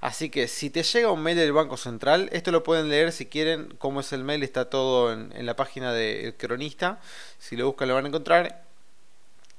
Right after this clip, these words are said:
Este, si quieren ver cómo es el mail para quedarse tranquilos, que, para quedarte tranquila, este,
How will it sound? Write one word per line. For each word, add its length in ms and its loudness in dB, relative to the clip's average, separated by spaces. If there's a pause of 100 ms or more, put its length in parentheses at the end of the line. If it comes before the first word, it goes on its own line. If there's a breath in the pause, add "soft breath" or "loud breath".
Este, 640 -2
si 340 -6
quieren 380 2
ver 120 6
cómo 200 4
es 120 0
el 140 4
mail 240 2
para 380 4
quedarse 360 0
tranquilos, 520 -2
que, 100 -14
para 220 -8
quedarte 280 -4
tranquila, 760 2 (480 loud breath)
este, 960 -2